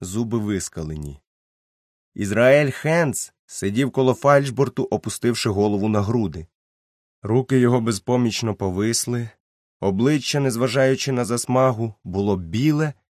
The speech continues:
як сальна свічка. Корабель ставав дибки, немов розлютований кінь. Вітрила надималися, переходячи з галсу на галс, гики рухались з такою швидкістю,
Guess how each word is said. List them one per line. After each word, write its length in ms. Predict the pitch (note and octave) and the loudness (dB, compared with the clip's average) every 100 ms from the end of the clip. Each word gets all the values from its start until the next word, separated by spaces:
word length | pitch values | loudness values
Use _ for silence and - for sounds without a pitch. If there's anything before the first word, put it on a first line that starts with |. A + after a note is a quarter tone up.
| _ - | _ -10
як 220 | F#2 - | -10 -8
сальна 640 | - F2 F2 F2+ G2+ A2 - _ _ | -6 -4 -2 0 0 -2 -6 _ _
свічка. 680 | - - F#2 G2+ - - E2+ _ _ _ _ _ _ _ _ _ _ _ _ _ _ - | -16 -10 -6 -6 -8 -12 -20 _ _ _ _ _ _ _ _ _ _ _ _ _ _ -2
Корабель 360 | G#2 A#2+ D3+ | 0 4 2
ставав 440 | C#3 - C3 C3 B2 | 2 0 4 4 2
дибки, 480 | A2 D#3+ A#2 - | 2 2 2 0
немов 340 | C#3 C3 C#3+ C3+ | 2 4 6 4
розлютований 800 | B2+ A2+ B2+ - C3+ B2 A#2+ A#2 | 2 2 0 2 2 4 4 2
кінь. 460 | - B2+ A2+ E2+ C#2+ _ _ _ _ _ _ _ _ - | -2 0 0 -2 -8 _ _ _ _ _ _ _ _ -4
Вітрила 520 | G2 G#2 C3+ C#3+ C#3 | -2 2 4 6 6
надималися, 720 | C3 B2+ B2+ C#3+ C#3+ D3 C#3+ | 6 6 6 6 6 2 0
переходячи 640 | D3+ C#3 - D3 C#3 - | 2 0 0 0 0 -2
з 60 | B2 | -2
галсу 440 | A2+ C3+ C3+ - | 2 2 2 -2
на 140 | C#3 B2+ | 0 2
галс, 480 | B2+ C#3 C3+ - - _ _ - | 4 2 2 -4 -14 _ _ -6
гики 400 | G2+ C3+ D3 C#3+ | 2 2 4 2
рухались 520 | C#3 D#3 D#3 C#3 C3+ | 4 2 2 -2 -2
з 60 | - | -2
такою 380 | C3+ D3+ D3+ C#3 | -2 0 2 2
швидкістю, 800 | C3+ D#3+ - D#3+ - - D#3+ | 2 0 0 -4 -4 0 0